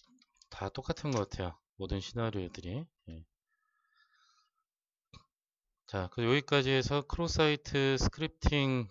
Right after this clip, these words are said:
취약점이 다 끝났습니다. 예. 그래서 이쪽 내용은 앞전에 봤던 이 인젝션 내용이랑 많이 중복이 되죠. 예, 중복이 되기 때문에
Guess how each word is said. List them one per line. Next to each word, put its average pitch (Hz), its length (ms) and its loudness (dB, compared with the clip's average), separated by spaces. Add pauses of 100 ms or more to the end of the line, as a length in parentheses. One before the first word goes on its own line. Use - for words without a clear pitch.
(120)
취약점이 127 880 0
다 110 100 -6
끝났습니다. 107 720 -4 (200)
예. 85 120 -8 (960)
그래서 123 120 4
이쪽 151 260 4
내용은 120 440 4
앞전에 135 380 2
봤던 123 280 2
이 110 140 4
인젝션 127 460 2
내용이랑 107 340 2
많이 107 180 2
중복이 107 420 -4
되죠. 98 320 -6 (200)
예, 85 160 -10
중복이 110 320 -2
되기 101 180 0
때문에 101 480 -6